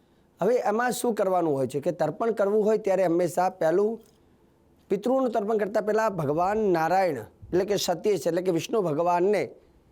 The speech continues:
યાદ કરીને પહેલી એમની પૂજા અને એમનું તર્પણ કરવું. કેમ કે વિષ્ણુ ભગવાનની પૂજા આગળની પાછળ પિતૃનું તર્પણ કરો છો, તો એનાથી પિતૃ પ્રસન્ન થાય છે. તો ભગવાન નારાયણ એટલે વિષ્ણુ ભગવાન,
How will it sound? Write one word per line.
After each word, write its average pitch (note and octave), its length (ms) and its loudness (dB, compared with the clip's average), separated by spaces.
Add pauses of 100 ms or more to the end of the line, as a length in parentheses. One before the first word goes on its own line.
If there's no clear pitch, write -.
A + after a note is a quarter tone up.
(240)
યાદ G3+ 280 0
કરીને F#3+ 360 2
પહેલી F3+ 280 2
એમની F3 220 2
પૂજા D#3 300 0
અને F#3+ 160 0
એમનું E3 200 0
તર્પણ D3 300 -2
કરવું. A#2+ 540 -6
કેમ D#3+ 140 -4
કે F3 60 0
વિષ્ણુ D#3+ 260 -4
ભગવાનની G#3+ 300 0
પૂજા G3 240 0
આગળની G3 220 0
પાછળ E3+ 360 -2 (300)
પિતૃનું G3+ 380 0
તર્પણ F#3 280 -2
કરો F3+ 180 0
છો, G#3+ 140 -2
તો G3+ 140 -4
એનાથી F3 360 0
પિતૃ F3+ 320 -2
પ્રસન્ન D3 500 -4
થાય B2 220 -12
છે. C3 200 -18 (2000)
તો E3 100 0
ભગવાન D#3 360 -2
નારાયણ F3 460 2
એટલે D#3 260 -4
વિષ્ણુ D#3+ 300 0
ભગવાન, F#3+ 520 0